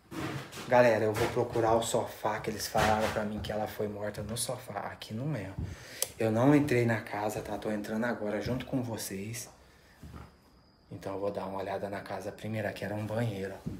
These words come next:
Nossa, a casa é grande, hein? Vários cômodos.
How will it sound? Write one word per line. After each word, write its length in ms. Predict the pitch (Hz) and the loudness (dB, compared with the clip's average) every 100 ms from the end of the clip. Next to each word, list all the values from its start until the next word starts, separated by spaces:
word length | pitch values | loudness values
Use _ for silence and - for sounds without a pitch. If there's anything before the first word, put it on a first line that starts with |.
| - - - _ - _ _ _ - - - - - - - - _ _ _ - - - - - - - - _ - - - - - _ _ _ - | -14 -20 -20 _ -20 _ _ _ -20 -18 -18 -18 -20 -20 -20 -20 _ _ _ -20 -20 -20 -20 -20 -20 -20 -20 _ -14 -14 -14 -20 -20 _ _ _ -16
Nossa, 220 | 98 95 | -12 -10
a 40 | 110 | -10
casa 300 | 92 90 92 | -8 -8 -6
é 60 | |
grande, 440 | 98 107 104 123 123 | -8 -8 -8 -8 -10
hein? 120 | 113 | -12
Vários 400 | 101 101 117 - | -10 -10 -8 -10
cômodos. 720 | - - 117 139 113 - - | -10 -8 -8 -8 -10 -14 -20